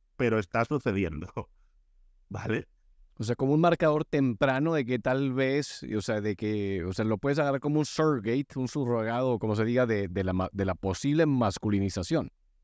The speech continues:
Speaker 1: Claro, o sea, si a ti te está saliendo vello del brazo que no toca, es que ahí hay un entorno androgénico que no toca. Y es cuestión de tiempo que se manifieste en el clítoris, que se manifieste en la anchura de la, de la mandíbula,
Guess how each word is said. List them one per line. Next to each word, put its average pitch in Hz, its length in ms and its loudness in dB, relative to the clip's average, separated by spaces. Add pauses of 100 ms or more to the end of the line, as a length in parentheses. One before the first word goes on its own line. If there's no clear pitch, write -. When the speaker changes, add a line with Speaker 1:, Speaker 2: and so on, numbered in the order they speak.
(140)
Speaker 1:
Claro, 135 340 2
o 120 80 -6
sea, 123 120 0
si 131 120 -2
a 120 40 2
ti 175 140 0
te 202 80 -2
está 175 220 2
saliendo 143 360 0
vello 131 240 0
del 117 140 0
brazo 98 360 -4
que 110 100 -2
no 139 120 0
toca, 254 320 -2 (200)
es 147 120 -4
que 147 120 0
ahí 165 140 2
hay 139 160 2
un 151 100 2
entorno 131 360 0
androgénico 120 560 0
que 127 140 -2
no 120 180 2
toca. 101 320 -6 (600)
Y 147 200 0
es 160 140 0
cuestión 165 320 2
de 135 80 0
tiempo 185 360 2
que 156 100 -2
se 151 100 2
manifieste 139 480 2
en 113 60 2
el 110 120 0
clítoris, 220 520 0
que 160 100 -6
se 131 140 -4
manifieste 117 500 0
en 113 80 2
la 107 60 2
anchura 147 360 0
de 139 100 2
la, 123 380 0
de 113 120 0
la 110 100 2
mandíbula, 185 680 0